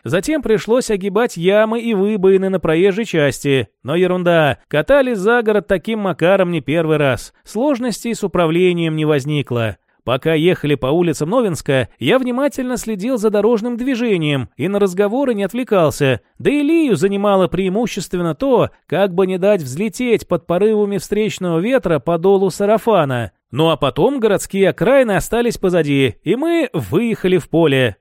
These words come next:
Повеяло зноем и ароматом высушенных солнцем трав. В небе закружили птицы. «Инга предупредила, что нас на собрании актива военной кафедры ждут», сказала Лия, когда я отвернул от трамвайной линии,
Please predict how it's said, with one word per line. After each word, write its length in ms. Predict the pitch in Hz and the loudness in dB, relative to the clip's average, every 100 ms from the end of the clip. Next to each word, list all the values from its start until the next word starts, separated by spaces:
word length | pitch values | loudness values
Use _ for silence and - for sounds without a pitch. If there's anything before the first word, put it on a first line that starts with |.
| - | -8
Повеяло 580 | 120 147 190 190 175 160 | -4 0 2 2 2 0
зноем 560 | 143 208 214 180 147 - | 0 0 2 2 -2 -4
и 80 | 175 | 0
ароматом 720 | 165 160 220 285 240 220 185 | 2 2 0 -2 0 0 0
высушенных 600 | 247 220 214 - 196 196 | 0 -2 -4 -4 -4 -6
солнцем 520 | - 147 175 139 156 | -4 -2 -2 -2 -2
трав. 520 | 139 139 131 - - _ - | 0 0 0 -4 -12 _ -12
В 140 | 120 147 | -6 -2
небе 420 | 170 240 269 277 | 0 0 -2 -4
закружили 680 | 262 - 202 90 127 151 151 | -4 -2 -2 -2 -2 -2 -2
птицы. 720 | - - 147 120 135 123 95 _ _ | -6 -4 -4 -2 -4 -4 -4 _ _
«Инга 340 | 247 285 262 269 | 0 0 0 -2
предупредила, 720 | 269 247 247 269 302 302 226 | -2 -4 -4 -2 0 2 2
что 180 | - 233 | 0 -2
нас 240 | 254 254 | -2 -4
на 100 | 247 | -4
собрании 520 | 196 240 247 254 254 254 | -2 0 0 0 -2 -6
актива 400 | - 262 254 240 | -6 -2 2 2
военной 400 | 247 254 262 254 | 2 0 -4 -2
кафедры 540 | 285 262 214 185 185 | 0 2 0 0 0
ждут», 380 | 170 175 - - - | 2 0 0 -8 -16
сказала 460 | - 147 151 160 | -6 -2 0 2
Лия, 380 | 170 170 143 120 - | 2 2 2 0 -2
когда 300 | 151 156 170 | -4 0 2
я 180 | 170 | 2
отвернул 480 | 151 156 165 190 208 | 0 0 -2 0 0
от 140 | 165 - | 0 -2
трамвайной 520 | 165 165 170 165 190 | -4 0 0 0 -2
линии, 500 | 190 156 143 131 | -2 -2 -2 -4